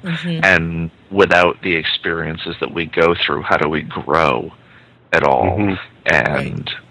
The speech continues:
Speaker 2: I've
Speaker 3: To
Speaker 2: been
Speaker 3: quote Doctor
Speaker 2: watching
Speaker 3: Who, "A man is the sum of his memories."
Speaker 2: Very good quote. I've been watching, uh, Star Trek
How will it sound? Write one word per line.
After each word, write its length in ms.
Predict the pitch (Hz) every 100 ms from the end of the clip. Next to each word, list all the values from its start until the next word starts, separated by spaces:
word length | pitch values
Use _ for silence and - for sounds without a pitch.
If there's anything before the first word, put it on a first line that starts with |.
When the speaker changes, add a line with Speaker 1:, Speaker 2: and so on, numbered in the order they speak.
| _ _ - _ -
Speaker 2:
I've 180 | 98
Speaker 3:
To 40 | 92
Speaker 2:
been 100 | 95
Speaker 3:
quote 160 | 107 -
Doctor 300 | 101 - 101
Speaker 2:
watching 240 | 98 113
Speaker 3:
Who, 40 | 92
"A 20 |
man 260 | 92 95 95
is 140 | 95 -
the 80 | 95 -
sum 100 | 98
of 120 | 90
his 140 | 92 90
memories." 360 | 104 98 87 - _ _ _ _ _
Speaker 2:
Very 400 | 107 87 85 87
good 260 | 82 87 -
quote. 320 | - 98 98
I've 240 | 95 95 -
been 180 | 92
watching, 680 | 90 90 - 95 85 85 82
uh, 340 | - 87 87 82
Star 300 | - 92 -
Trek 240 | 82